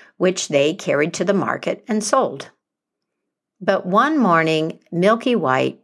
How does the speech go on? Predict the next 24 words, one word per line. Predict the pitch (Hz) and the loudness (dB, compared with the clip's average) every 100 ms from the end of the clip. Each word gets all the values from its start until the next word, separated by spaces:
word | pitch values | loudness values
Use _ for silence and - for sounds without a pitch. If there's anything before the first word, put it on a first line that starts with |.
| 151 | -2
gave | 143 147 143 | 2 2 0
no | 135 | -2
milk, | 131 127 95 - - _ _ _ _ _ - | -2 -4 -6 -10 -20 _ _ _ _ _ -4
and | 156 | 2
they | 143 | 2
didn't | 143 160 175 170 | 4 2 0 -2
know | 127 123 127 - | -2 -2 -4 -8
what | 127 - | -10 -8
to | - | -8
do. | - - _ _ _ _ _ _ _ _ _ _ _ _ _ _ - _ | -10 -14 _ _ _ _ _ _ _ _ _ _ _ _ _ _ -20 _
"What | - 226 220 233 | -8 0 0 0
shall | - 247 | 2 2
we | 226 214 | 2 2
do? | 254 320 - _ _ _ - - | 2 0 -8 _ _ _ -12 -2
What | 226 262 | -2 -2
shall | - - 233 226 | -2 2 2 2
we | 208 208 | 0 -2
do?" | 196 202 262 247 156 175 _ | 0 0 2 0 -4 -12 _
said | - 156 147 | -4 -2 -2
the | 143 | -2
widow, | 139 127 - - _ _ _ | -2 -4 -8 -10 _ _ _
wringing | 170 156 143 147 | -6 -4 -6 -6
her | 139 | -8
hands. | 135 123 185 - | -8 -10 -10 -12